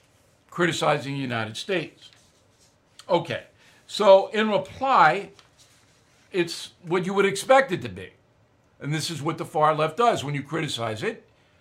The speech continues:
it calls you a racist or a homophobe or whatever. You know what they do.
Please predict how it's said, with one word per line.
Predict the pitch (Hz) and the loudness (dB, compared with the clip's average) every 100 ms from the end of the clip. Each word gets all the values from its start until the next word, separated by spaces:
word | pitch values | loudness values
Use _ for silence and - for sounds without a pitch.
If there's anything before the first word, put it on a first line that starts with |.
| _ _ | _ _
it | - 156 | -8 -8
calls | - 135 127 123 | 0 0 0 -2
you | 123 147 | -6 -4
a | 165 | -4
racist | 143 143 - 170 180 180 - | -4 -4 -4 -4 -4 -6 -8
or | 139 139 | -4 -2
a | 131 | -2
homophobe | 131 127 127 - 151 180 208 175 | -2 -2 -6 -2 2 2 2 -2
or | 151 135 135 131 135 | -4 -2 0 0 -4
whatever. | 151 190 185 - _ _ _ | -4 -2 -2 -4 _ _ _
You | 220 | -10
know | 240 | -6
what | 143 | -6
they | 107 | -8
do. | 82 | -14